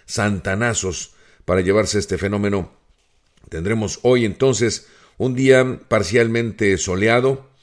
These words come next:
Eh, tenemos, eh, prácticamente una probabilidad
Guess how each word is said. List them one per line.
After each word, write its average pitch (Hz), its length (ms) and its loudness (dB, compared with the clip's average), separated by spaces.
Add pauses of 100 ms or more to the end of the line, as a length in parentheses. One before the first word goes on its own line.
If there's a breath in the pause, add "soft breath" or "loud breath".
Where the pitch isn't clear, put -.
(540 soft breath)
Eh, 95 380 0
tenemos, 117 540 0
eh, 95 140 0
prácticamente 113 680 -4
una 104 220 -4
probabilidad 95 840 -2